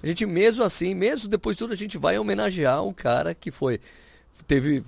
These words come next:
foi suspenso durante quatro anos do atletismo por coisas que ele fez com atletas.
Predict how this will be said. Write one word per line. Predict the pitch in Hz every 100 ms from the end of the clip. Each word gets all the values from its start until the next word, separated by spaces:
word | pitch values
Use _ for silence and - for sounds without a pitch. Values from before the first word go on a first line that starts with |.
| -
foi | - 165 156 -
suspenso | - - - 214 -
durante | 202 214
quatro | - 226 190
anos | 214 214
do | 175 -
atletismo | 175 180 262 285
por | 440 415
coisas | 415 330 285
que | 359
ele | 156
fez | 196 - - 123
com | 151 123
atletas. | - 143 208 190 113 98